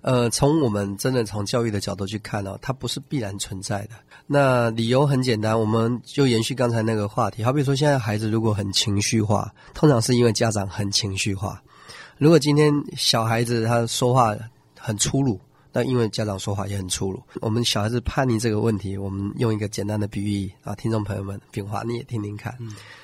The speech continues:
Speaker 1: 假设我们有一个弹簧放到桌子上，如果没有任何的外力去压它，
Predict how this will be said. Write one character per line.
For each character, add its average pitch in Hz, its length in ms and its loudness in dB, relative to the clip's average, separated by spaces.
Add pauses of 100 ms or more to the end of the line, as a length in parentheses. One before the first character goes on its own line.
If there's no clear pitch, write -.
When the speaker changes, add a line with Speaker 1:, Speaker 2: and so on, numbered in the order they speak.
(160)
Speaker 1:
假 113 160 0
设 151 100 4
我 135 60 6
们 110 100 2
有 107 80 0
一 104 60 -2
个 110 80 -2
弹 101 240 -6
簧 107 240 -8 (240)
放 117 400 0
到 113 140 0
桌 104 160 0
子 95 100 -8
上， 92 220 -6 (340)
如 139 140 4
果 143 80 4
没 127 120 4
有 131 80 4
任 131 200 4
何 110 120 0
的 101 140 -2
外 110 240 2
力 101 180 -4
去 110 260 -4
压 98 200 -2
它， 98 180 -8